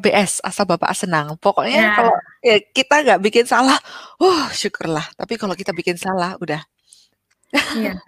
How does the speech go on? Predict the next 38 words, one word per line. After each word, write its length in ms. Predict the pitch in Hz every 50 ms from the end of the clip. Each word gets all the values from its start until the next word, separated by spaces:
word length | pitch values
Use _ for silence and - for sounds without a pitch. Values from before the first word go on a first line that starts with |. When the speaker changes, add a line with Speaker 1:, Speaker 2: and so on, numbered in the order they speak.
| _ _ - -
Speaker 2:
Nah, 140 | - 240 247
itu, 160 | - 294 - 330 320 311 320 - - -
itu 160 | - 247 240
yang 180 | 311 330 294 269 226
juga 320 | 233 196 220 214 - - -
menarik 380 | - 233 233 233 226 226 226 226 202
banget 260 | 190 180 196 214 214 -
ya. 120 | 170 165 175 185
Jadi 320 | 180 190 190 247 254 254
kalau, 400 | 254 226 208 202 214 214 - - - 226
em, 640 | 208 202 202 202 202 208 208 208 202 202 196 208 202 208 214 - _ _ _ _ _ _ _ _ _ _ -
eh, 300 | - - 220 214 208 208 -
sebelum 380 | - - 233 196 214 214 214 214
ke 40 | 226
sini 300 | 220 233 240 226 226 202 180
ya, 80 | 185 185
tapi 160 | - 220 - 339 330
kurang 180 | 339 302 302 302 302
lebih 140 | 294 349 349 339
itu 100 | 349 330
sama. 360 | 330 285 226 208 196 190 - -
Kalau 200 | 208 208 226 220 -
kita 180 | - 247 - 247 247
sama-sama 480 | - 240 214 214 214 214 226 208 202 202 202
kerja 200 | 226 196 185 202 190
di 80 | 190 196
perusahaan 300 | 196 202 208 202 - 196
internasional 640 | - 202 190 202 202 202 190 185 190 202 185 196 214 220
di 100 | 214 - 214 196
Indonesia 500 | 196 185 190 190 190 196 190 - 254 233 214
atau 140 | 214 - 196
di 80 | 190 196
luar 220 | 196 196 190 190 233
negeri, 300 | 247 247 240 220 208 214
itu 60 | 294 277
mirip-mirip 480 | 254 247 269 254 226 214 208 196 - - 190
budayanya. 560 | 202 185 180 170 170 175 165 170 165 160 151 151
Jadi 100 | 190 220